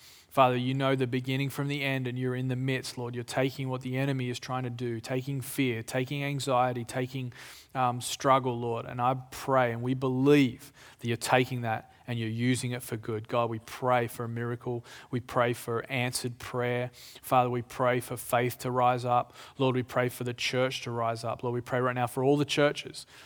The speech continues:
that are meeting right now online, that are, um, that are going about being the church. Father, we just thank you that you're blessing every single one of them. We pray your special blessing, Lord, over your people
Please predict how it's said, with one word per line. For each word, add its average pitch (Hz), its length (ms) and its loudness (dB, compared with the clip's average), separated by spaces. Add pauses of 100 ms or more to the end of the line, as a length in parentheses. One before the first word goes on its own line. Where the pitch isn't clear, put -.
(140)
that 131 120 -2
are 127 60 0
meeting 131 340 2
right 127 220 4
now 123 260 0
online, 123 600 0 (480)
that 123 220 0
are, 120 360 4
um, 120 380 -2 (140)
that 127 160 0
are 123 60 0
going 127 340 2
about 123 380 2
being 135 260 2
the 135 80 4
church. - 640 0 (280)
Father, 120 240 4
we 120 120 -2
just 120 200 -6
thank 117 240 -6
you 117 60 -4
that 117 80 -6
you're 117 140 -8
blessing 117 480 -6
every 117 260 -4
single 127 320 -8
one 113 180 -6
of 110 120 -8
them. 110 160 -8
We 110 140 -8
pray 117 280 -4
your 110 140 -6
special - 440 -8
blessing, 117 480 -8 (300)
Lord, 113 180 -4
over 110 180 -4
your 117 100 -6
people 113 420 -12